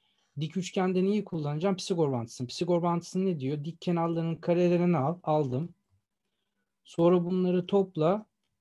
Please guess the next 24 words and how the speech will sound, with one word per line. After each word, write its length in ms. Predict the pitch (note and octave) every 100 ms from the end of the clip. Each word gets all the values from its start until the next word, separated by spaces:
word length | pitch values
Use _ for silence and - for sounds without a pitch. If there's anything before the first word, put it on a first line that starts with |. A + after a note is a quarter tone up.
| -
ve 240 | D#3+ E3+ E3+
hipotenüs 680 | F3+ F3+ F3 F#3+ D#3 -
yani 320 | C#3+ C#3 C#3 B2+
C'nin 540 | D#3 E3 E3 F3+ G#3
karesine 460 | - F3+ D#3 - E3+
eşitle 360 | - - C3+
diyor. 140 | G#2+ - _ _ -
İşte 240 | - E3
bu 160 | F3+ F3+
neyimiz 280 | F3+ F#3+
oluyordu? 440 | F3 C#3 C3+ G3 G#3+ _ _
Pisagor 360 | - E3+ D#3 D3+
bağıntısımız 460 | C#3+ C#3 - C#3
oluyordu. 440 | B2 A#2+ B2+ A3 A3+ - -
Pisagor 400 | - G3+ G3 F#3+
bağıntısını 500 | G3 G3 - G3+ G3+
ne 100 | G#3+
zaman 300 | G3+ F#3 F3
kullanıyorduk 540 | D#3 D3 D3 C#3 C3
gençler? 500 | C#3 C3+ B2+ G3 A3 - - _ _ _ _ _
Ee, 180 | B2+ B2 B2 C3 C3+ B2+ -
çağrışım 440 | - C#3 C#3 G3
yapması 360 | F3+ C#3+ C3 C#3
lazım. 340 | B2+ C#3+ A3+